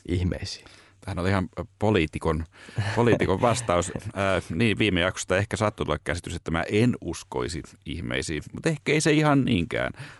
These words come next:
Speaker 2: ole. Kyllä mä uskon, että ihmeitä varmasti voi tapahtua, mutta sitä mä en usko, että ihminen voi niitä pakottaa tapahtuvaksi. Et ne tulevat, jos tulevat, mutta totta kai niitä voi rukoilla ja miksei vaikka kantaa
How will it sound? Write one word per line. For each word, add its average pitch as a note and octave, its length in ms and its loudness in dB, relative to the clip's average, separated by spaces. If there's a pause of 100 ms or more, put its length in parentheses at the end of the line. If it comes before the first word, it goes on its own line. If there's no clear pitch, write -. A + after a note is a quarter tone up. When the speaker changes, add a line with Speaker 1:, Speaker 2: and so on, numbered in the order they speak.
Speaker 2:
ole. E2 320 0
Kyllä E2+ 160 0
mä G#2 120 4
uskon, A2+ 280 0
että G2 200 0
ihmeitä G2+ 320 0
varmasti G2 440 0
voi F2+ 180 2
tapahtua, D2 540 -2 (100)
mutta D#2+ 200 -8
sitä - 160 -4
mä E2+ 140 -2
en D2+ 80 -2
usko, - 200 -6
että - 200 -10
ihminen D#2 360 -2
voi D2+ 180 -2
niitä D2+ 180 -4 (580)
pakottaa - 720 -2 (140)
tapahtuvaksi. - 760 -10
Et - 80 -8 (180)
ne B2+ 200 0
tulevat, D#2+ 380 2
jos - 160 -2
tulevat, C#2 400 0
mutta - 220 -6 (640)
totta C3+ 240 -4
kai G2 140 2
niitä G#2 200 2
voi F#2 160 4 (520)
rukoilla D2+ 520 0
ja D2 80 0
miksei - 340 -8
vaikka C2+ 240 -8
kantaa C2 440 -4